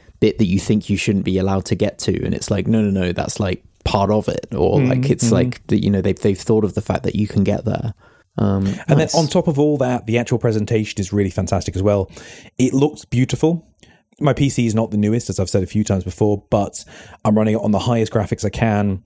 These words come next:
Speaker 2: sixty F P S the whole time, and it looks phenomenal. Like, all the particle effects are really nice with all that kind of
Speaker 1: Mm.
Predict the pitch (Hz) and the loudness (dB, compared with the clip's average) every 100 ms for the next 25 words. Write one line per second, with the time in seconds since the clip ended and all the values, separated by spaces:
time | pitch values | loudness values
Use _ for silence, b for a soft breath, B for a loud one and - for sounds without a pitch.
0 | - 151 - 113 95 101 - 98 95 90 | -4 -4 0 -2 0 0 0 -2 -2 -2
1 | 113 107 107 110 120 117 131 127 - 98 | 0 0 0 -2 -4 0 -2 -2 0 2
2 | 104 120 127 135 113 107 - B B B | 2 0 0 0 0 -2 -2 B B B
3 | 139 143 135 - 135 135 - 123 127 117 | 0 2 0 0 0 0 -2 0 0 -2
4 | 123 113 110 117 110 113 - 104 104 107 | -2 0 0 2 0 0 0 0 0 -2
5 | 107 113 92 90 | 2 2 2 -2